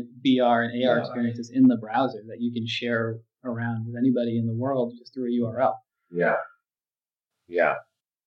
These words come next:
Speaker 2: So for the, for the artists out there who might not be as tech savvy as you are, what, what, just, what does that mean? Or can you give us an example? So is that stuff that, like,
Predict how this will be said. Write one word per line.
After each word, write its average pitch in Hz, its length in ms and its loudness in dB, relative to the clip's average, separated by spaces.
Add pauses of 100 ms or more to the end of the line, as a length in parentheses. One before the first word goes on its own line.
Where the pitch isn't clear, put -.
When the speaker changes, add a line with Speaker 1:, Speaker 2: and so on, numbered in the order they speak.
(600)
Speaker 2:
So 98 460 4 (240)
for 110 180 6
the, 92 260 6 (140)
for 98 100 -2
the 98 80 4
artists 92 500 2
out 71 220 2
there 73 180 -2
who 76 100 -6
might 78 140 2
not 76 200 0
be 80 100 0
as 69 100 -6
tech - 260 -8
savvy 76 440 0
as 73 160 -8
you 78 140 -2
are, 71 200 0 (260)
what, 139 200 8
what, 135 140 6 (160)
just, 117 340 -2
what 120 240 4
does 143 140 6
that 107 160 6
mean? 101 220 6
Or 90 240 4
can 104 100 0
you 104 120 4
give 98 60 -4
us 101 60 -6
an 95 60 0
example? 90 340 -6
So 98 100 -10
is 90 80 -6
that 107 160 0
stuff - 160 -8
that, 104 60 -4
like, 95 160 0